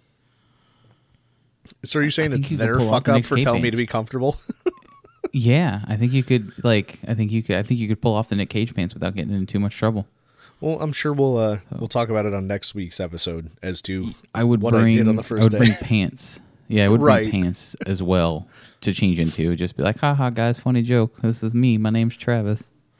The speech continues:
Speaker 1: Well, and I mean,
Speaker 2: Be prepared for
Speaker 1: if
Speaker 2: all these shenanigans and then do finger guns at 'em.
Speaker 1: Pew, pew. But if they're, if they were snap pants, I wouldn't hesitate. I'd just wear 'em and then rip 'em off.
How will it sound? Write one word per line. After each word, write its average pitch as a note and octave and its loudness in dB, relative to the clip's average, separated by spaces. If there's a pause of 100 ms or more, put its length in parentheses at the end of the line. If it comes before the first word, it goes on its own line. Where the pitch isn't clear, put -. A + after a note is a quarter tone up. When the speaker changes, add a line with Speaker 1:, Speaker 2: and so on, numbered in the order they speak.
(220)
Speaker 1:
Well, E3 4
and D#3 2
I D3+ 4
mean, C#3 0
Speaker 2:
Be A2+ 0
prepared B2+ -2
for - -2
Speaker 1:
if - 6
Speaker 2:
all A#2 6
these B2 0
shenanigans A2 4
and G#2+ 8
then G#2 8
do G2+ 4
finger G#2 6
guns F#2+ 4
at G2+ 0
'em. G2+ -4 (600)
Speaker 1:
Pew, - -8
pew. - -6 (840)
But B2+ -6
if A2 -6
they're, A#2 0 (360)
if C#3+ 0
they D3+ 4
were C#3 4
snap - -2
pants, G2 -6
I A2 0
wouldn't A2 -2
hesitate. F#2+ -8
I'd F#2 -8
just G2 -6
wear A2 -4
'em G#2+ -6
and F#2+ -6
then E2 -10
rip G#2+ -2
'em F#2+ -4
off. F#2 -8